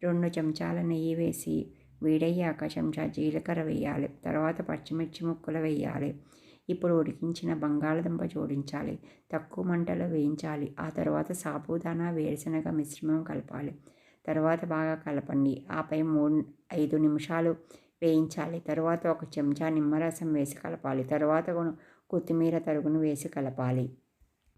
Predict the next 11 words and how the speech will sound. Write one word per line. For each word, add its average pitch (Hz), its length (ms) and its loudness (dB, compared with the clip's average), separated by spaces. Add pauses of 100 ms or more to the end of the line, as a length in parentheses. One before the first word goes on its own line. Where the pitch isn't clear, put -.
(540)
ఇందులో 185 380 2
ముఖ్యమైన 170 680 2
విషయం 160 380 0
సాబుదానాని 170 960 0 (400)
ఎక్కువసేపు 165 600 -4
నానబెట్టడం 147 720 0 (420)
మరియు 165 280 0
మందపాటి 170 680 0
గిన్నె 156 340 2
తీసుకొని - 640 -2
మీడియం 165 500 2